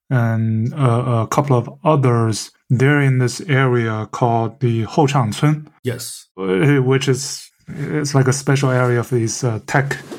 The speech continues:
Speaker 1: and, uh, ver-, uh,
Speaker 2: Xiaomi is there.
Speaker 1: portal, yeah, portal companies, vertical portal companies. So, and two, we're finalizing the, uh, <laughs> editing of our, uh, Max episode with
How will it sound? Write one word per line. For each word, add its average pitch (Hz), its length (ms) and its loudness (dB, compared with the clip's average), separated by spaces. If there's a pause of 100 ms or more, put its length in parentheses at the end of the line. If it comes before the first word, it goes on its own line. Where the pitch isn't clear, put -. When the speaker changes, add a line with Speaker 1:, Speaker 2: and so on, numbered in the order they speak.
(140)
Speaker 1:
and, 117 200 2
uh, 113 200 0
ver-, 143 520 0
uh, - 20 4
Speaker 2:
Xiaomi 135 440 4
is 131 100 2
there. 139 200 4
Speaker 1:
portal, 135 280 2 (280)
yeah, 147 220 4
portal 139 340 0
companies, - 540 -6 (440)
vertical 139 320 2
portal 123 400 -4 (240)
companies. 139 540 0 (220)
So, 117 720 -2
and 139 200 4
two, 151 580 2 (240)
we're 135 460 2
finalizing 143 1000 0
the, 123 340 -2
uh, 127 360 0 (240)
<laughs> - 200 -20
editing 139 480 2
of 117 220 -4
our, 117 280 0
uh, 113 160 -2
Max 123 340 0
episode 139 440 2
with 123 260 0